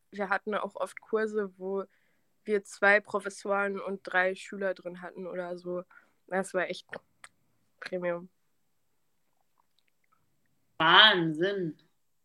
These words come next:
Speaker 2: Und wie viel
Speaker 1: Ja.
Speaker 2: muss man da Studiengebühren zahlen?
Speaker 1: Ähm, ja, aber die kannst du auch erlassen kriegen und du musst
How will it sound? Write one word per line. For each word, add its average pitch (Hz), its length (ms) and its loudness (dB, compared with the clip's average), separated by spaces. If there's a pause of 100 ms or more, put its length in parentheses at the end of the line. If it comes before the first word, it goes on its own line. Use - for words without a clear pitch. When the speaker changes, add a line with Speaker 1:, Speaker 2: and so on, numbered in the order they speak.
Speaker 2:
Und 175 140 -2
wie 202 120 0
viel 240 200 8
Speaker 1:
Ja. 196 100 0
Speaker 2:
muss - 200 -10
man 208 120 -2
da 185 80 6
Studiengebühren 302 640 2
zahlen? 320 300 -2 (1300)
Speaker 1:
Ähm, 208 340 4 (140)
ja, 208 420 4
aber 208 200 -2
die 196 80 -16
kannst 220 280 -10
du - 80 -4
auch 196 100 -8
erlassen 202 440 -6
kriegen 240 420 -8
und 196 240 -10
du 196 80 -10
musst 202 260 -8